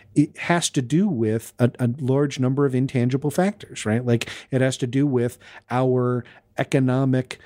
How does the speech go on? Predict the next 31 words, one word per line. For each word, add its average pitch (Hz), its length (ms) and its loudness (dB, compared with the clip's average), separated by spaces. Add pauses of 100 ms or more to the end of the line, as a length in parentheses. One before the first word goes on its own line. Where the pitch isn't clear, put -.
(100)
and 123 240 2
educational 143 640 0
infrastructure. 160 760 -2
And 107 100 2
it 113 40 4
has 113 120 0
to 120 60 0
do 117 120 4
with 117 100 0
the 123 60 -2
fact 123 240 0
that 127 120 -4
we 120 160 0
are 120 160 2
a, 117 240 0 (200)
by 113 140 2
and 117 140 2
large, 117 240 2
a, 113 260 0
a 117 120 2
well-educated 120 1040 0
country, 131 420 0
that 113 140 -4
we 113 180 0
have 110 360 0 (180)
a 131 120 4
good 117 380 0
network 123 800 0
of 117 440 0 (120)
electricity 120 1080 0
and 113 320 0